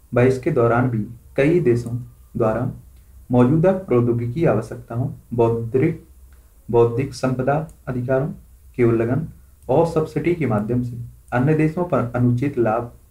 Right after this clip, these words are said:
हासिल करने के लिए मौजूदा अंतर्राष्ट्रीय और राष्ट्रीय कानूनों का दुरुपयोग किया गया।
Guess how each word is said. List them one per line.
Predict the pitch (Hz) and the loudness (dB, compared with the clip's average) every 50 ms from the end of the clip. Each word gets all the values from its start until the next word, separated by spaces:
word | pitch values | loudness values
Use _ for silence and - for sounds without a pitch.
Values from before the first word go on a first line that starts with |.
| - - - - - | -20 -20 -20 -8 -2
हासिल | 123 117 120 120 165 170 165 | 0 0 0 0 0 -2 -2
करने | 156 151 160 175 165 | -2 -2 -2 -2 -2
के | - 107 | -2 -4
लिए | 104 - - - - - - - _ _ _ _ - - - - - 123 | -4 -4 -6 -8 -12 -18 -20 -20 _ _ _ _ -20 -20 -20 -10 -4 0
मौजूदा | 120 120 120 117 120 131 147 143 170 170 | 2 4 4 4 4 4 2 2 2 2
अंतर्राष्ट्रीय | 156 131 123 120 120 117 117 113 113 113 - 165 143 117 113 120 120 - - - - - - - _ - - 123 | 2 0 0 0 0 0 0 0 -2 -4 -4 -2 -2 -2 -2 -4 -8 -10 -14 -20 -20 -20 -20 -20 _ -8 -4 0
और | 120 | 2
राष्ट्रीय | 120 113 117 120 - - 165 156 | 2 2 0 -2 -2 -2 -2 0
कानूनों | 156 147 143 147 151 151 151 147 | 0 0 0 0 0 0 0 0
का | - 160 160 165 208 - - - _ _ 117 | -2 -2 -4 -4 -6 -8 -14 -20 _ _ -4
दुरुपयोग | 117 120 113 110 - 117 123 - - - - - | -2 -2 -2 0 2 2 2 2 0 -2 -6 -4
किया | - 113 101 | -2 -2 -2
गया। | 104 107 - | -2 -4 -6